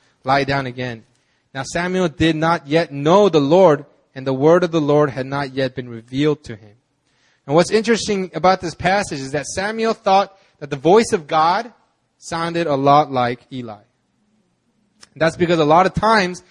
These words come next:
the voice of the Lord will sound a lot like your spiritual authority.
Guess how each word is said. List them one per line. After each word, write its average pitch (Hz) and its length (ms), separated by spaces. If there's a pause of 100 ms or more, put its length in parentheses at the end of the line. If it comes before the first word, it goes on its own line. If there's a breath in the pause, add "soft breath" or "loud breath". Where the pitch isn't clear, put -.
(180 soft breath)
the 139 80
voice 190 360
of 196 80
the 180 100
Lord 196 360
will 147 100
sound 185 360
a 156 40
lot 156 300
like 135 160
your 131 80
spiritual 131 340
authority. 113 420